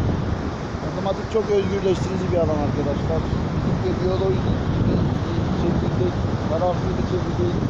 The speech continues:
sevdasıyla fizik ve biyoloji aşk gibi biraz. O çekirdek size doğru çeker hep sizin. İşte fizikte atom çekirdeği,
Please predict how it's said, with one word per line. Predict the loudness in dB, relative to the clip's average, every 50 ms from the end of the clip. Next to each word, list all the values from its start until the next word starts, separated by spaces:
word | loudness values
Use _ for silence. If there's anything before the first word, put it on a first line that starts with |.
| 2
sevdasıyla | 2 2 0 0 2 2 2 2 2 2 2 2 2 2 2 2 2 0 0 0 0 0 0 0 0 2 2 2 2 2 0 0 0 0 0 -2 -2 -4 -4 -4 -4 -4 -4 -6 -6 -6 -6 -6 -6 -6 -6 -6 -6 -6 -6 -6 -6 -6 -6 -6 -6 -4
fizik | -4 -2 -2 -2 -2 0 2
ve | 2 2 2 2
biyoloji | 2 2 2 2 2 2 2 2 2 2
aşk | 2 2 2 2 0 -2 -4
gibi | -4 -4 -4 -2
biraz. | -2 -2 -2 -2 -4 -6 -8 -8 -8 -8 -8 -8 -6 -4 -4
O | -4 -2 -2
çekirdek | -2 -2 -2 -2 -2 0 0 0 0 -2
size | -2 -2 0 0 0
doğru | 0 0 -2 -2 -2
çeker | -4 -4 -4 -4 -4 -4
hep | -4 -4 -6 -6
sizin. | -6 -6 -6 -6 -6 -8 -8 -8
İşte | -8 -8 -8 -6 -6 -6 -6 -6 -6
fizikte | -6 -6 -6 -6 -4 -2 -2
atom | -2 0 -2 -2 -2 -2 -4 -6
çekirdeği, | -6 -6 -6 -6 -4 -4 -4